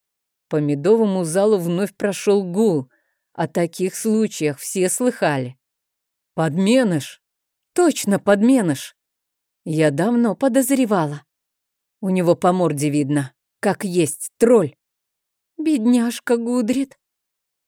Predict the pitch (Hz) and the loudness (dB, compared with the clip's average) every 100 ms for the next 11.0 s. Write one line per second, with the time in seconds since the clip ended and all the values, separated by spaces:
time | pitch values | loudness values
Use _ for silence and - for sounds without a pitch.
0 | _ - 185 175 170 151 143 160 170 170 | _ -6 -2 2 2 0 0 0 2 0
1 | 180 185 - - 233 254 254 233 - 208 | 0 -2 -2 -4 0 2 0 -4 -4 0
2 | 208 226 240 247 311 - 359 262 151 - | 4 4 2 0 -6 -4 -2 0 -2 -10
3 | _ _ _ 165 208 233 247 262 294 285 | _ _ _ 0 4 4 2 0 -2 -2
4 | 302 320 349 277 - - 226 214 262 311 | -2 -2 0 0 -2 -2 0 2 0 -2
5 | 381 - 208 - 139 - _ _ _ _ | -2 -4 -4 -4 -8 -10 _ _ _ _
6 | _ - 180 220 208 175 170 165 170 196 | _ -6 -4 -4 -4 -4 -2 -2 -2 -2
7 | 175 - - 151 180 202 160 165 165 - | -4 -4 -2 -2 -2 -2 0 -2 -2 -2
8 | 190 180 160 170 151 190 202 175 - - | -2 -2 0 0 0 -2 -4 -4 -6 -2
9 | 190 170 202 220 220 - 185 180 175 196 | -4 -2 0 2 2 -2 -2 -2 -4 -2
10 | 208 202 220 233 180 160 135 127 123 _ | -2 0 0 0 0 -2 -4 -8 -10 _